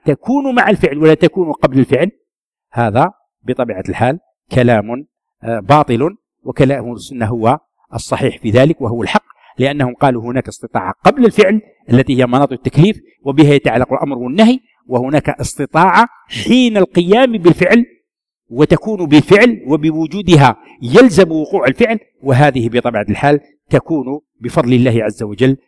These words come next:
ومنه وكرمه. هذه المسألة، مسألة الاستطاعة، تكلم عليها العلماء كثيرًا، والشارح ابن أبي العز الحنفي أفاض فيها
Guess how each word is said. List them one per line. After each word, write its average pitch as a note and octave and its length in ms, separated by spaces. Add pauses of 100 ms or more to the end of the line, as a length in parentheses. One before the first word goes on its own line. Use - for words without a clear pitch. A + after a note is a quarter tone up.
ومنه B2 680
وكرمه. A2+ 680 (320)
هذه D#3+ 560 (300)
المسألة، C3+ 840
مسألة C#3 300
الاستطاعة، A#2+ 640 (340)
تكلم G3+ 300
عليها C#3 220
العلماء A#2 360
كثيرًا، B2+ 460 (300)
والشارح D#3 440
ابن D#3 200
أبي D#3 160
العز D#3+ 260
الحنفي C#3 680
أفاض B2+ 300
فيها B2 300